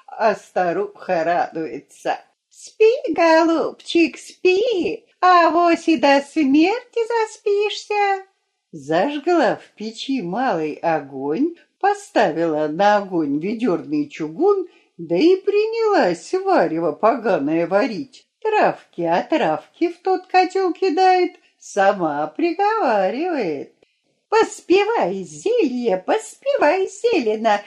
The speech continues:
шуба таща, будь моща,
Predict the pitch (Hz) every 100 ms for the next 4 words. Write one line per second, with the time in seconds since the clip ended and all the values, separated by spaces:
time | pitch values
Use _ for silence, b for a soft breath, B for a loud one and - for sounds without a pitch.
0 | B - - - 466 381 320 415 453 453
1 | - - 349 165 B _ 185 175 170 165
2 | 294 381 494 - - - 180 147